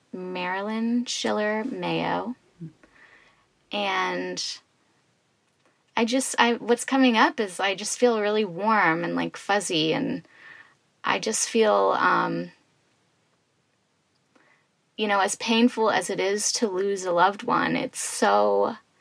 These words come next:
such a privilege to have someone you came from, someone who you know loved you.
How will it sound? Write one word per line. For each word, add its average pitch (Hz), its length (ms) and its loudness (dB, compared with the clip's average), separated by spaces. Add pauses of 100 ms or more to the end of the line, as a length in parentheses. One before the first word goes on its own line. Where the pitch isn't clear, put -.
(160)
such - 260 0
a 262 80 4
privilege 220 760 0
to - 160 -2
have 202 840 0 (1300)
someone 208 960 0
you 196 240 -8
came 202 340 -2
from, 208 520 2 (840)
someone 202 840 -2 (500)
who 214 300 4
you 202 240 -6
know 175 680 2 (1300)
loved 170 360 -2
you. 196 360 -2